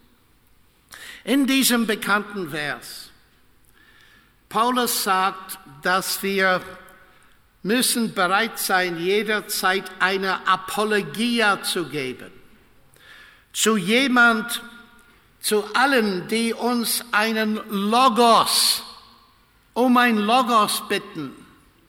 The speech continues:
einen Grund bitten. Und dieses Wort Apologia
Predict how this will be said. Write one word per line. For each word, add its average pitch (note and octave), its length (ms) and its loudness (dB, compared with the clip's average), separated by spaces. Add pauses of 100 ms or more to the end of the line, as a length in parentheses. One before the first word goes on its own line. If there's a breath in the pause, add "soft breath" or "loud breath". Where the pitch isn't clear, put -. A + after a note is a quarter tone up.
(1200 soft breath)
einen F#3+ 340 -4
Grund A#3+ 540 0
bitten. C#3 360 -10 (1400 loud breath)
Und D#3+ 180 -10
dieses B3 380 0
Wort A#3 340 0
Apologia G#3 1000 -2